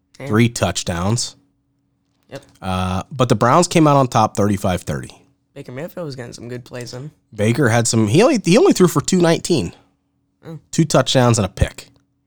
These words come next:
Speaker 1: Yeah.
Speaker 2: Not a terrible game. It was, it was mostly a run game.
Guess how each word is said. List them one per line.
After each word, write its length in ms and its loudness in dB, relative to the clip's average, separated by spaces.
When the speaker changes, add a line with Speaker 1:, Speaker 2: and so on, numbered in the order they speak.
Speaker 1:
Yeah. 180 -14
Speaker 2:
Not 200 2
a 40 -12
terrible 320 0
game. 400 0
It 120 2
was, 180 2
it 140 2
was 140 4
mostly 360 2
a 80 4
run 260 6
game. 340 -2